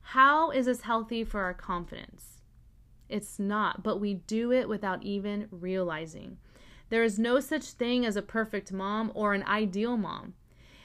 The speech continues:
If we could all just be this image of this perfect mom, then we would have made it, right? We all need to be this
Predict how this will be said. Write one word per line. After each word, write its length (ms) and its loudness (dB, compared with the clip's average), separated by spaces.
If 200 -4
we 140 2
could 320 -2
all 420 0
just 500 0
be 200 2
this 300 4
image 320 2
of 100 2
this 160 0
perfect 340 -2
mom, 260 2
then 100 2
we 100 2
would 280 0
have 180 0
made 280 0
it, 140 0
right? 380 -2
We 100 2
all 160 4
need 120 0
to 100 2
be 160 0
this 680 4